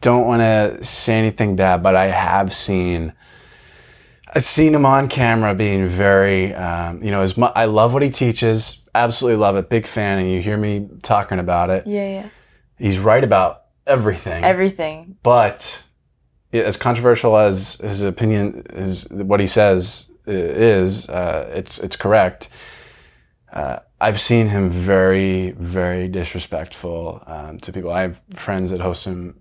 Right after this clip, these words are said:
Speaker 1: hosted him on podcasts. I
Speaker 2: Yeah.
Speaker 1: have, and, and this is something we should maybe talk about off the air too. But I've, it, it's, I'm, I think I'm, I'm gonna show you a video after, after this. That's
Speaker 2: Interesting.
Speaker 1: actually shocking.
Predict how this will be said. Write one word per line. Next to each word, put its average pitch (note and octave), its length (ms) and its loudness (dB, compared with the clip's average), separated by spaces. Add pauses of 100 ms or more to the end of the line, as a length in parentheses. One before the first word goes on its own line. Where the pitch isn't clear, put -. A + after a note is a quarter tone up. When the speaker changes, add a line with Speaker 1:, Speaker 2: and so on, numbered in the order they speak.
Speaker 1:
hosted F#2+ 320 -8
him E2+ 180 -12
on D#2+ 120 -14
podcasts. D#2 720 -12
I C#2 60 -10
Speaker 2:
Yeah. E2 80 -12
Speaker 1:
have, D#2 260 -16
and, D#2+ 240 -12
and F#2+ 240 -10 (380)
this D3 160 4
is C3+ 120 2
something C3+ 240 2
we B2+ 100 6
should A#2 380 -2
maybe A#2 380 2
talk G#2 180 0
about F#2+ 220 4
off G2 240 4
the G#2 80 -2
air F2+ 160 2
too. G2 340 0
But F#2 180 4
I've, F#2+ 300 2 (140)
it, G#2 240 -2
it's, - 340 -2 (380)
I'm, A2+ 240 0
I A#2 80 2
think B2 140 2
I'm, B2 160 4
I'm G#2+ 80 2
gonna A#2 140 4
show A#2 120 0
you G2 140 2
a E2+ 60 -2
video F#2+ 640 0
after, G2+ 520 -6
after - 180 0
this. A2+ 220 6
That's - 140 -4
Speaker 2:
Interesting. F2 60 2
Speaker 1:
actually E2 300 -6 (220)
shocking. - 640 -6